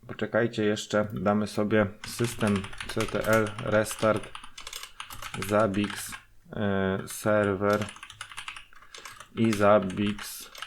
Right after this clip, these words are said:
agent i Apache dwa. I on nam zrestartuje te wszystkie usługi, odświeżmy sobie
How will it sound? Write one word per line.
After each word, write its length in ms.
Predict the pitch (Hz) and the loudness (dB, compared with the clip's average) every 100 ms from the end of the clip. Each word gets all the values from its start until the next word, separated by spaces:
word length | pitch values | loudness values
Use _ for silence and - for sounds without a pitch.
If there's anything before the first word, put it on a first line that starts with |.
| - - - - | -16 -18 -16 -4
agent 680 | 104 104 95 107 107 104 - - | 0 0 0 0 0 -2 -8 -2
i 200 | 113 120 | 0 0
Apache 600 | 95 90 98 98 98 - - | 0 0 2 2 0 -8 -4
dwa. 340 | 90 87 82 - - - - - - _ _ - - - _ - | 0 2 2 -2 -8 -14 -14 -16 -20 _ _ -20 -20 -20 _ -2
I 80 | 107 | 2
on 120 | 117 | 4
nam 140 | 110 | 4
zrestartuje 520 | 110 107 - 101 113 | 2 0 0 2 2
te 100 | 104 | 0
wszystkie 340 | 98 120 - 104 | 0 -2 -2 -2
usługi, 520 | 110 - 110 107 127 | -2 0 2 2 2
odświeżmy 580 | 98 - 117 117 110 101 | 2 0 0 0 0 -2
sobie 420 | 107 95 101 127 | 0 4 4 4